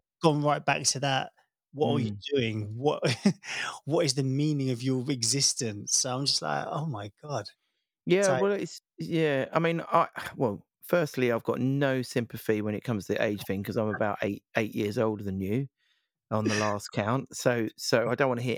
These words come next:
Speaker 2: anything about age. <laughs> No, no, no, no, I'm only joking. I mean, of,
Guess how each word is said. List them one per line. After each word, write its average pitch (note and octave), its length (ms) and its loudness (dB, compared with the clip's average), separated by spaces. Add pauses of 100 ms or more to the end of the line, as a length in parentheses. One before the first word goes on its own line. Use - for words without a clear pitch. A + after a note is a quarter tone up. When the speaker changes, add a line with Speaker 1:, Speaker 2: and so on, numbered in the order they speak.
Speaker 2:
anything B2 320 0
about G2+ 260 0
age. A2+ 420 -2 (320)
<laughs> C#3+ 140 0
No, E3+ 320 4
no, A#2 220 0
no, G2+ 200 -4
no, G#2 80 0
I'm A2 100 2
only A2 120 0
joking. G#2 480 -2
I A2+ 40 2
mean, A#2 180 0
of, B2 80 -2